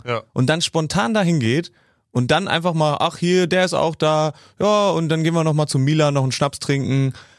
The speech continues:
Speaker 2: Und so fand ich das halt viel geiler und deshalb glaub ich halt, dass es für Leute, die da wohnen, eigentlich viel mehr Spaß macht.
Speaker 1: Wahrscheinlich schon, ja.
Speaker 2: Weil das ist
Speaker 1: Kann ich mir
Speaker 2: eigentlich
Speaker 1: auch
Speaker 2: das, was
Speaker 1: vorstellen.
Speaker 2: ich, glaub ich, das ist, es kann ja auch nicht gut sein, wenn du da so viel, wenn du da extra von Kiel nach München fährst,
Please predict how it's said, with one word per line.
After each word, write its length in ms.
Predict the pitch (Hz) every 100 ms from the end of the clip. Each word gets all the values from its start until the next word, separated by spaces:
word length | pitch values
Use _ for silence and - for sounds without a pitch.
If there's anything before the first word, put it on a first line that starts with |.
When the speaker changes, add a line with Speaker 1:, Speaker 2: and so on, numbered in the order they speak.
| _ -
Speaker 2:
Und 160 | 131
so 440 | 123 175 226 226 -
fand 240 | - 170
ich 80 | 175
das 160 | 160 147
halt 140 | 151
viel 160 | - 175
geiler 300 | 165 180 127
und 140 | 131
deshalb 380 | 151 - 160 -
glaub 240 | 143 156
ich 140 | 160 -
halt, 160 | 147
dass 120 | 147 143
es 120 | 135
für 100 | 135
Leute, 280 | 127 135 131
die 140 | 120
da 260 | 120 107 98
wohnen, 400 | 127 180 127 139
eigentlich 340 | - 110 110 -
viel 160 | 135
mehr 180 | 120 117
Spaß 320 | 123 90 87
macht. 260 | 90 87 -
Speaker 1:
Wahrscheinlich 440 | - - 113 113 98
schon, 240 | 107 98
ja. 280 | 85 82 82
Speaker 2:
Weil 160 | 107 120
das 220 | 156 196
ist 140 | 185
Speaker 1:
Kann 100 | 139
ich 40 | 160
mir 40 |
Speaker 2:
eigentlich 100 | 160
Speaker 1:
auch 40 | 156
Speaker 2:
das, 140 | 160
was 20 | 156 156
Speaker 1:
vorstellen. 80 | 147
Speaker 2:
ich, 60 | -
glaub 200 | 143 139
ich, 140 | 135 - _ _
das 160 | - -
ist, 160 | - - _ _ _ _ _ - - 131 - - -
es 120 | -
kann 220 | - 214 240
ja 120 | 135
auch 180 | 127 143
nicht 180 | 123
gut 180 | - 135
sein, 360 | - 139 165 175 - -
wenn 140 | 135 147
du 100 | 156
da 220 | 147 147
so 120 | 160
viel, 460 | 175 175 165 160 117
wenn 160 | 147
du 180 | 151 151
da 180 | 139 147
extra 420 | - 156 - 156
von 220 | 160 151 139
Kiel 220 | - 185
nach 200 | 170 147
München 420 | 139 151 147 120
fährst, 560 | - 82 85 170 -